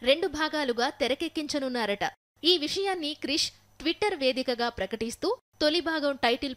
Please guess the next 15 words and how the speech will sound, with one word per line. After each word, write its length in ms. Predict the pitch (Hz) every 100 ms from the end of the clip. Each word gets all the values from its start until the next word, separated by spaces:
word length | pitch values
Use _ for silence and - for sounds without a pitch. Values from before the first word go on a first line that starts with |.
| 226
పోస్టర్ను 440 | 214 - 208 226
పంచుకున్నారు. 720 | 359 330 - - 208 190 170 - _ _ -
తొలి 180 | 254 240
భాగం 360 | 226 226 220
సినిమాను 540 | 214 208 208 208 226 466 _ -
ఎన్టీఆర్ 480 | 269 330 392 381 370
కథానాయకుడు 800 | 254 240 294 311 285 269 269 262
టైటిల్తో 560 | - 220 226 247 -
విడుదల 460 | 311 247 247 277 320 -
చేస్తున్నారు. 480 | 220 - 214 185 - _ _ _ _
ప్రతి 280 | - 311 370
కథకి 580 | 359 269 262 339 302 311
ఓ 180 | 262 254
నాయకుడుంటాడు, 920 | 240 214 220 269 233 214 208 202 - - _
కానీ 340 | 240 247 262